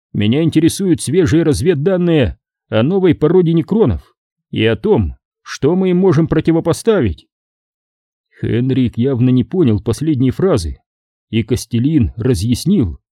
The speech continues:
"Они впервые замечены прошлой ночью. Верхняя половина тела, такая же, как и у других, но нижняя часть отсутствует. Они парят в воздухе, как призраки, и могут становиться невидимыми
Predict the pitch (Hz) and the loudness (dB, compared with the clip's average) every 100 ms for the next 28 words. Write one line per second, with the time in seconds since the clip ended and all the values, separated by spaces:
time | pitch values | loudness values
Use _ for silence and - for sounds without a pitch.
0 | _ _ _ _ _ _ - 123 214 208 | _ _ _ _ _ _ -8 -4 0 -2
1 | - 175 180 208 160 151 196 180 - 160 | 0 0 2 2 2 2 2 0 0 0
2 | - 180 - 151 180 180 - 104 69 _ | 2 0 2 2 4 2 0 -8 -8 _
3 | _ _ _ _ _ 107 127 156 165 156 | _ _ _ _ _ 0 0 0 -2 -2
4 | 143 156 185 175 151 214 165 85 67 _ | 0 0 0 0 0 0 0 0 -8 _
5 | _ _ - 110 147 160 120 143 151 139 | _ _ -6 -4 0 0 0 0 -2 2
6 | 139 127 143 156 202 80 - _ _ _ | 2 2 0 2 0 -2 -10 _ _ _
7 | _ - 110 139 226 110 151 131 - 123 | _ -2 0 2 0 2 2 0 0 -2
8 | - 156 - 170 139 - 131 135 123 - | -2 -6 -2 0 0 -2 -2 2 0 -2
9 | _ _ _ _ _ - 110 151 190 180 | _ _ _ _ _ -4 0 0 0 0
10 | 196 - 190 196 110 131 110 113 120 - | 0 0 0 0 0 -2 -4 -4 -6 -2
11 | 240 117 127 - 71 - _ _ _ _ | 0 0 -2 -2 -8 -10 _ _ _ _
12 | - 139 175 170 - 160 185 202 - 165 | -2 0 0 -4 -2 0 0 -2 0 0
13 | 196 240 156 127 101 71 | 2 2 2 2 2 -2